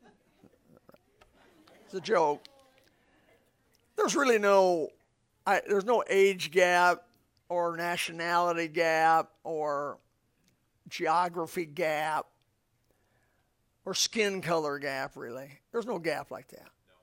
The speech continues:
But I'll tell you what really is a gap. Ideology. Can two walk together,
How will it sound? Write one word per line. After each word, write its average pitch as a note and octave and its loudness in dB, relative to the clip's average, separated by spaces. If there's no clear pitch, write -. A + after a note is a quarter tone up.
But F3+ -2
I'll F3 -2
tell F#3+ 0
you F3+ 0
what F3 4
really F3 2
is F3+ -2
a D#3+ -8
gap. - -18
Ideology. D3+ -4
Can A#3 2
two A3+ -4
walk F3 -4
together, G3+ -4